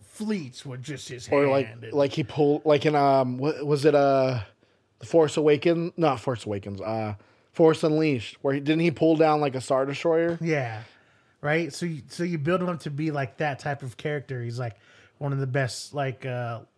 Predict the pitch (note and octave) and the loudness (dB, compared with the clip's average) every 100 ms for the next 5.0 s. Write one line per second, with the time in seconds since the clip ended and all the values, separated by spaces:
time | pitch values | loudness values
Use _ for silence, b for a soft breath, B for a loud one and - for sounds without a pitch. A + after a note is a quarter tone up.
0 | _ - - D3 C#3 B2+ C3 B2+ B2 A#2 | _ -12 -6 -4 -4 -4 -2 -2 -2 -4
1 | A#2 - A#2 - B2+ C3+ F#2+ b b b | -10 -14 -18 -10 -6 -4 -6 b b b
2 | b b b - F3 F#3 G#3+ B3 G3+ D#3+ | b b b -6 -2 0 0 0 0 -2
3 | D#3+ D3 A#2+ - _ _ _ - B2 A2+ | -2 -2 -4 -6 _ _ _ -12 -10 -10
4 | A2 A2+ G#2+ A2+ _ _ _ C3 A#2+ A2+ | -10 -10 -12 -16 _ _ _ -10 -8 -10